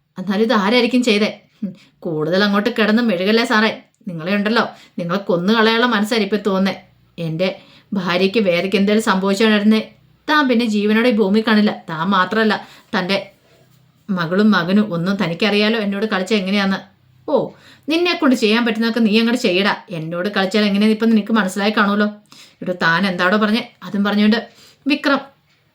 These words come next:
അയാളുടെ കോളറിനോട് കയറി കുത്തിപ്പിടിച്ചു. അപ്പോഴേക്കുമാണ് മാഷ് അങ്ങോട്ടേക്ക് ഓടി ഇറങ്ങിയിരുന്നത്. "വിടറാ," അയാളെ വിടാൻ പറയാണ്. വിക്രം ഒരു നിമിഷം അച്ഛനെ ഒന്ന് നോക്കി. വിക്രം പിന്നീട്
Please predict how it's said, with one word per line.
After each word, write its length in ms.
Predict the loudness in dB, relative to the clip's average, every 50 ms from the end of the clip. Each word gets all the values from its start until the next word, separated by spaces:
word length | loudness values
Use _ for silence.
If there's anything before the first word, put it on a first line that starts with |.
| _ _ _ -20 _ _ _
അയാളുടെ 220 | 0 0 2 0 0
കോളറിനോട് 520 | -2 -2 -2 0 0 2 2 2 2 2
കയറി 180 | 2 2 0 -2
കുത്തിപ്പിടിച്ചു. 640 | -2 -6 -12 -16 -8 -6 -2 -2 -2 -2 -2 -4 -8 -8 -10
അപ്പോഴേക്കുമാണ് 540 | -12 -10 -4 -4 -4 -2 0 0 0 0 -2 -4 -8 -14 -20 _ -10 -8
മാഷ് 280 | -6 -4 -4 -4 -2
അങ്ങോട്ടേക്ക് 340 | -2 -2 -2 -2 -2 -2 -2
ഓടി 160 | -2 0 0
ഇറങ്ങിയിരുന്നത്. 400 | 0 -2 -2 -4 -6 -6 -8 -8
"വിടറാ," 320 | -8 -8 -6 -4 -2 -2 -2 -4 -6 -14 -20 -20 -12 -4
അയാളെ 260 | -2 -2 0 0 0 0
വിടാൻ 300 | 2 2 2 2 2 0
പറയാണ്. 340 | 0 0 0 0 -2 -4 -6 -12 _ _ _ _ _ _ _ _ _ _ _ _ _ _ _ _ _ _ _ _ _ -14
വിക്രം 280 | -14 -12 -6 -4 -4
ഒരു 100 | -4 -2
നിമിഷം 280 | -2 -4 -4 -2 -2 -4
അച്ഛനെ 240 | -2 -2 -2 0 2
ഒന്ന് 140 | 2 2
നോക്കി. 300 | 0 -2 -4 -6 -8 -6 -6
വിക്രം 300 | -6 -2 0 0 0 2
പിന്നീട് 260 | 2 2 2 0 0